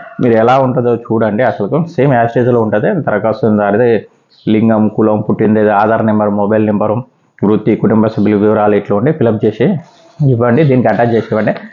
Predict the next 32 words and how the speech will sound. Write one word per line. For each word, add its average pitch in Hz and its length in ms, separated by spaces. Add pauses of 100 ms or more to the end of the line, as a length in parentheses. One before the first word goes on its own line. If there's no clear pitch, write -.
(280)
ఇంతకుముందే 165 360
మీరు 151 260
ప్రజాపాలన 139 440 (100)
దరఖాస్తు 127 420
ఇచ్చి 127 220
ఉంటే 120 240
మాత్రం 117 200 (100)
ఇది 123 180
మళ్ళీ 160 180 (100)
కొత్తగా 131 260 (100)
ఇవ్వండి. 113 320 (440)
పోయేదేం 139 440
లేదు 107 200
కదా, 123 140 (180)
ఇస్తే - 240
తప్పే 120 300
ఉన్నది 107 240 (180)
మనకు. 107 280
ఎందుకంటే 131 420
మీ 120 60 (120)
మంచి 120 220
కోసమే 113 280
నేను 104 160
చెప్తున్నాను. 104 440 (460)
ఒకవేళ 127 380 (160)
దాన్ని 117 240
కూడా 123 220
కన్సిడర్ 113 460
చేస్తే 110 260 (880)
మీకు 117 240 (380)
ఒకవేళ 117 280
ఛాన్స్ 113 240